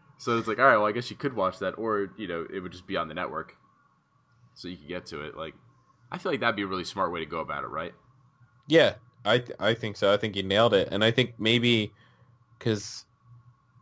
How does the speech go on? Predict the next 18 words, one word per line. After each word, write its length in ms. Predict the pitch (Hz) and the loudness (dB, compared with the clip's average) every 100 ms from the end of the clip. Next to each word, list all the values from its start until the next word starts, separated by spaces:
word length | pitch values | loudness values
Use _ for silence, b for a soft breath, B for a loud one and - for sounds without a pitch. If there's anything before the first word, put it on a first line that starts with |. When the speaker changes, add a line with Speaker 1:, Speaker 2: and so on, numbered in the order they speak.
| _ _ - | _ _ 4
Speaker 2:
the, 500 | 110 107 107 104 - _ _ _ _ _ | 6 6 6 4 0 _ _ _ _ _
<sighs> 400 | - - - - | -8 -6 -10 -2
the 100 | 98 | 2
one 220 | 95 147 | 4 4
U 180 | 160 117 | 6 4
K 240 | - 107 | 4 4
show 300 | 98 - 107 101 | 4 2 2 4
deal 420 | 104 104 95 90 | 4 6 6 4
fell 280 | - 95 85 | 4 2 2
through 600 | - 131 107 78 73 - _ | 0 2 2 2 -4 -12 _
when 140 | 95 | -2
they 80 | 92 | 0
were 80 | 90 | 4
gonna 180 | 98 90 | 4 6
bring 280 | 98 98 | 4 4
back, 340 | 95 95 92 - - | 4 4 4 0 -4
Speaker 1:
Mm-hmm. 60 | |
Speaker 2:
um, 440 | 95 90 87 85 | 0 2 0 -2